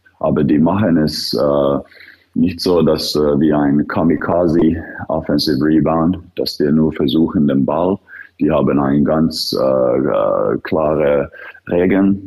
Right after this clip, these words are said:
was die machen müssen. Und, und wir schaffen es als, äh, mehr als Kollektiv, als was, äh, vielleicht, äh, normalerweise geht, mehr, dass du hast einen starken Rebounder, Offensive Rebounder zum Beispiel an Position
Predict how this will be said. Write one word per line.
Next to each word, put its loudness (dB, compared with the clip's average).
was -2
die 0
machen 2
müssen. 2
Und, 0
und 2
wir 2
schaffen -2
es -6
als, -2
äh, 0
mehr 2
als -4
Kollektiv, 0
als -4
was, -2
äh, 0
vielleicht, 0
äh, 0
normalerweise 0
geht, -2
mehr, 0
dass -6
du -4
hast -4
einen 0
starken 0
Rebounder, 2
Offensive -4
Rebounder 0
zum -2
Beispiel -2
an -4
Position -6